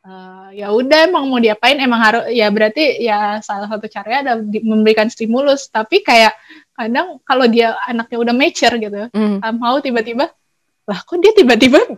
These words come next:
Speaker 1: jadi cakep begini sih dulu?
Speaker 2: Hmm.
Speaker 1: Kemarin masih nggak cakep, terus sekarang kok jadi cakep begini sih ngerjainnya?" gitu. Gitu sih yang kayak
Speaker 2: Hmm.
Speaker 1: lucu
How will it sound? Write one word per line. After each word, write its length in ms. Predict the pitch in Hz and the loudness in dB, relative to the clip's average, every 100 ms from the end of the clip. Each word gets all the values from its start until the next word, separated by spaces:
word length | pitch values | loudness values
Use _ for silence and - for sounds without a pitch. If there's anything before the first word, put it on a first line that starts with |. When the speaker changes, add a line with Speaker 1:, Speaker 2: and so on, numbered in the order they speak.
| _ _ - | _ _ -14
Speaker 1:
jadi 480 | 208 233 214 233 | -2 0 2 -2
cakep 400 | - 240 - 226 | -4 -6 -6 -6
begini 400 | 202 185 190 214 | -4 -4 -4 -6
sih 160 | 311 403 | 0 4
dulu? 320 | 302 247 277 | 4 4 0
Speaker 2:
Hmm. 400 | 226 233 233 247 | 0 2 2 2
Speaker 1:
Kemarin 400 | 262 240 302 453 | 4 4 6 6
masih 240 | 302 277 294 | 4 4 4
nggak 320 | 247 240 220 | 4 4 2
cakep, 120 | 403 | 2
terus 160 | 415 453 | 4 2
sekarang 320 | - 294 349 | 2 -2 0
kok 160 | 440 403 | 0 2
jadi 180 | 247 254 262 | 2 2 -2
cakep 160 | 247 254 | -6 -6
begini 400 | 233 226 294 381 | -4 -2 -2 -4
sih 160 | 311 | -4
ngerjainnya?" 480 | 254 226 220 214 262 | -2 -2 -2 -2 -6
gitu. 240 | 214 202 202 _ 330 349 349 285 - _ | -8 -14 -20 _ -20 -20 -18 -18 -20 _
Gitu 260 | 247 311 415 415 | 0 4 4 6
sih 240 | 320 339 | 6 6
yang 160 | 294 285 | 4 2
kayak 240 | 269 208 | 2 4
Speaker 2:
Hmm. 40 | 277 | 2
Speaker 1:
lucu 280 | 349 370 | 4 4